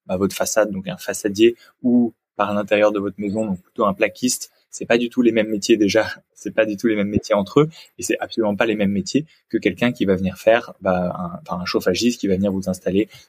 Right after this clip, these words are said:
euh, une chaudière à bois, par exemple, qui est lui-même d'ailleurs pas du tout la même personne que celle qui va venir installer une pompe à chaleur.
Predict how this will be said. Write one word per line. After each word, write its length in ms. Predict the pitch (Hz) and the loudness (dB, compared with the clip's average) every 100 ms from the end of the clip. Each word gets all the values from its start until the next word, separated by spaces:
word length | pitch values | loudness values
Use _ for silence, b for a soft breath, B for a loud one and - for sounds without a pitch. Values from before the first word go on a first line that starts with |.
| _ | _
euh, 380 | - 90 92 92 | -6 -4 -2 -2
une 160 | 90 101 | -2 -2
chaudière 340 | - 98 95 | 0 0 0
à 40 | 87 | 2
bois, 180 | 113 | 0
par 100 | 117 | 2
exemple, 260 | 92 107 143 | 0 2 0
qui 120 | - | 0
est 80 | 104 110 _ _ | -4 -4 _ _
lui-même 340 | 123 127 139 139 | -4 0 2 4
d'ailleurs 260 | 113 120 | 4 4
pas 100 | - | 0
du 120 | 117 | -4
tout 100 | 107 | -2
la 100 | 117 | 0
même 120 | 104 101 | 0 0
personne 320 | 104 - 135 - B B | 0 2 2 0 B B
que 80 | 98 | -4
celle 160 | 127 | -2
qui 120 | 120 104 | 0 0
va 100 | 98 | -2
venir 180 | 104 | -2
installer 280 | 98 95 104 | -2 -2 -2
une 120 | 113 | -2
pompe 180 | 98 104 | -6 -4
à 40 | 104 | -2
chaleur. 360 | - 110 135 | 0 0 0